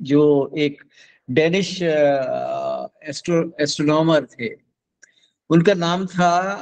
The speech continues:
अ, ओले रोमेयर। तो ओले रोमेयर ने सबसे पहले तो प्रकाश की गति को मापा था कि प्रकाश की गति जो है, वो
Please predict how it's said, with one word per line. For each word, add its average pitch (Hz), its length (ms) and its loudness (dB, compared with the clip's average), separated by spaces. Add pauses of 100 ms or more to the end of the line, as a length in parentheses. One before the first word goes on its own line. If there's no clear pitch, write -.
अ, 156 360 -8 (1500)
ओले 196 400 6 (560)
रोमेयर। 156 720 2 (840)
तो 185 260 0
ओले 185 340 4
रोमेयर 180 460 -2
ने 190 320 -6
सबसे 190 380 -4
पहले 180 420 2
तो 180 180 -2
प्रकाश 165 520 0
की 190 160 -10
गति 165 300 -2
को 175 160 0
मापा 156 340 0
था 160 200 -2
कि 160 120 -8
प्रकाश 151 440 -2
की 180 140 -6
गति 156 380 -2
जो 147 180 -2
है, 139 180 4
वो 143 380 0